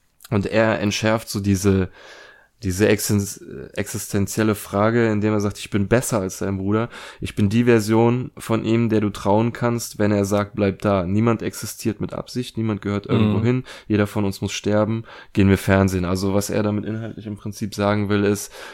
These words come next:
Speaker 1: dass nichts vorherbestimmt ist und dass im Prinzip eigentlich alles egal ist, so. Und dass man
Speaker 2: Mhm.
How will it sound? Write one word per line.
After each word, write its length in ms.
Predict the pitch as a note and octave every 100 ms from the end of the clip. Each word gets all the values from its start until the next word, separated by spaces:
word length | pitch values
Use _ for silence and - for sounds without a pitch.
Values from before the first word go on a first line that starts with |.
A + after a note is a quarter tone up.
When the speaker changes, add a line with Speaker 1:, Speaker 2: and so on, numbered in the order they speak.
| -
Speaker 1:
dass 480 | - G2+ - - -
nichts 680 | D2+ A2+ B2+ - - - -
vorherbestimmt 920 | - A#2 G#2 A#2 B2+ B2+ - A2 A2
ist 220 | - G2 -
und 160 | G2
dass 140 | F#2+ -
im 100 | G2
Prinzip 400 | - G#2 - -
eigentlich 480 | D#2+ A2+ A2 G2+
alles 420 | - G#2 G2+ - -
egal 400 | - F#2+ E2+ F2
ist, 240 | F2 -
so. 80 | -
Und 160 | - -
dass 160 | F2
man 220 | G2 F#2+ F#2
Speaker 2:
Mhm. 300 | G2+ F#2+